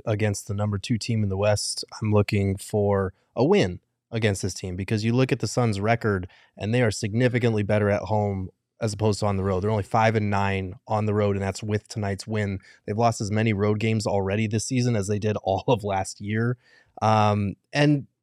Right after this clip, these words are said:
let's get a little win streak going. They beat the Clippers tonight because they should. Then they got New Orleans, and then it's Lakers, Wizards before the Grizzlies come to town, and the Grizzlies are the new number one team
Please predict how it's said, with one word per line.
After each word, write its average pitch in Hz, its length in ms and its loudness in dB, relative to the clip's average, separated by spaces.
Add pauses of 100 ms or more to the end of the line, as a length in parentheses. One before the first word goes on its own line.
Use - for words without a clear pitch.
(160)
let's 160 200 0
get 214 120 2
a - 40 -2
little 214 180 4
win 208 160 2
streak - 260 0
going. 92 380 -2
They 107 100 -4
beat 123 200 0
the 131 80 -2
Clippers 131 340 2
tonight 117 420 0
because 113 280 0
they 117 100 4
should. 104 360 -2 (340)
Then 104 160 2
they 110 80 2
got 101 160 4
New 107 100 0
Orleans, 123 520 4
and 110 160 0
then 104 120 2
it's - 180 -6
Lakers, 117 440 2
Wizards 101 460 2
before 107 360 2
the 98 80 0
Grizzlies 101 460 -4
come 101 200 -4
to 92 80 -8
town, 95 280 -2
and 92 80 -10
the 95 40 -10
Grizzlies 101 400 -2
are 98 120 6
the 95 100 -2
new 104 200 -2
number 98 300 2
one 95 280 2
team 92 380 -8